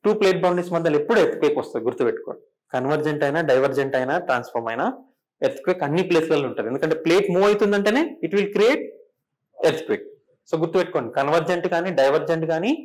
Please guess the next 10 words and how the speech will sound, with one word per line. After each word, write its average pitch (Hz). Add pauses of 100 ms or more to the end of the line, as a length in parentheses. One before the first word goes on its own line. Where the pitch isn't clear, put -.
(960)
transform 165
కానీ 113
అన్ని 156
places 156
లో 156
మనకి 139
ఏం 147
ఫామ్ 143
అయితే 180 (720)
Earthquakes. -